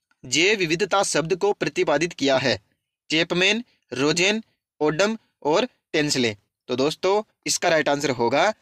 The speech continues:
रोजेन। रोजेन ने जैव विविधता यानी बायोडायवर्सिटी शब्द को प्रतिपादित किया था। किसने? रोजेन ने। देखते हैं नेक्स्ट, द्विनिषेचन एवं त्रिसंलयन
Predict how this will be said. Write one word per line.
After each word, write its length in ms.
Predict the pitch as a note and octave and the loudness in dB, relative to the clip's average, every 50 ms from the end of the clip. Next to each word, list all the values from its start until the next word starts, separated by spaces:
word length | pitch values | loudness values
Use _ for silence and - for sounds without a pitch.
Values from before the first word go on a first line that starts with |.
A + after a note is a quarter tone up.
| _ _ | _ _
रोजेन। 480 | C3 C3 C3+ C#3 C3+ B2+ B2+ B2 G#2+ G2+ _ _ _ _ _ _ | -4 -2 0 0 0 0 0 -2 -2 -4 _ _ _ _ _ _
रोजेन 400 | C3 C3+ D3 D3 D3 D#3 E3+ F3 | -2 0 0 0 0 0 0 2
ने 240 | E3+ E3+ F#3+ A3 A#3 _ _ _ _ _ C3 | 2 0 0 0 -2 _ _ _ _ _ -6
जैव 280 | B2 C3 D3+ E3+ F#3 E3+ | -2 0 2 2 2 2
विविधता 300 | D3+ C3+ C#3 B2+ - B2 | 0 -2 0 0 2 2
यानी 240 | B2 C3 C3+ C3 F#3 | 2 2 2 0 -2
बायोडायवर्सिटी 960 | D#3 A#2+ C#3 C#3+ D#3 F3+ E3+ D3+ C#3+ C#3 C#3 D3 C#3+ - D3 C3 D#3+ G3+ B3 - _ _ _ _ | -2 0 0 2 2 2 2 2 0 0 0 0 0 0 0 0 0 -2 -2 -4 _ _ _ _
शब्द 300 | - - D3 C#3+ C3 C3 | -4 -2 -2 -2 -2 -4
को 180 | B2+ - - C4+ C4+ _ _ _ _ | 0 0 0 0 -2 _ _ _ _
प्रतिपादित 520 | - C#3+ C#3 - C#3 C#3 B2+ B2 B2 A#2 A2+ | -6 -6 -4 -4 -2 -2 -2 -2 -2 -4 -4
किया 200 | - A#2+ A2 G#2 | -2 -2 -2 -2
था। 200 | - G#2+ F#2+ - _ _ _ _ _ | -4 -10 -14 -14 _ _ _ _ _
किसने? 280 | D3+ C#3+ G3 B3 E4+ - _ _ _ _ _ _ | -8 -2 0 -2 -2 -2 _ _ _ _ _ _
रोजेन 400 | C#3 C3 C#3 C3+ B2+ B2 A#2+ A2 | -2 0 0 0 0 0 -2 -2
ने। 160 | G#2 G2+ G2 _ _ _ _ _ _ _ _ _ _ | -4 -8 -12 _ _ _ _ _ _ _ _ _ _
देखते 200 | - G2+ _ B2+ | -16 -10 _ -6
हैं 140 | C3 C#3+ D3 | -4 -2 -2
नेक्स्ट, 340 | C#3 C3 D3+ E3+ - - G3 A3 A3 _ _ _ _ _ _ _ _ _ _ _ _ _ _ _ _ _ _ _ _ | -2 -2 -2 -2 0 -2 -2 -4 -4 _ _ _ _ _ _ _ _ _ _ _ _ _ _ _ _ _ _ _ _
द्विनिषेचन 720 | - C3 C#3 G3 A3 A#3 G#3 F3+ - F3 D#3+ - G3+ G#3+ G3+ _ _ | -12 -4 -2 0 2 2 2 2 0 0 0 0 -2 -2 -2 _ _
एवं 280 | D#3 E3 F3 G3 G#3+ A#3 - _ _ | -2 0 0 0 -2 -4 -8 _ _
त्रिसंलयन 580 | - G#3+ - - D#3+ C#3+ C#3 C3+ C#3 A#2+ A2 | -2 0 0 2 0 2 2 2 0 -2 -4